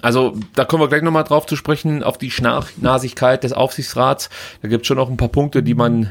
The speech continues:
diskutieren muss. Ähm, Joti Schatzialexou ist angeblich vom Tisch, auch das konnte man jetzt hören. Ähm, es wäre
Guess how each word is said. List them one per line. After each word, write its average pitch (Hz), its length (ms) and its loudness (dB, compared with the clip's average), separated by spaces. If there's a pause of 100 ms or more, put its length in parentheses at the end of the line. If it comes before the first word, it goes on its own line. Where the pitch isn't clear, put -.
(120)
diskutieren 117 480 -2
muss. 185 300 0 (340)
Ähm, 131 340 2
Joti 175 320 2
Schatzialexou 175 880 0
ist 185 280 -4
angeblich 175 480 0
vom 139 160 0
Tisch, 208 280 0
auch - 140 0
das 180 240 -2
konnte 185 220 -2
man 180 160 -2
jetzt 180 180 -4
hören. 190 480 0
Ähm, 139 540 -2 (240)
es - 180 -6
wäre 143 460 4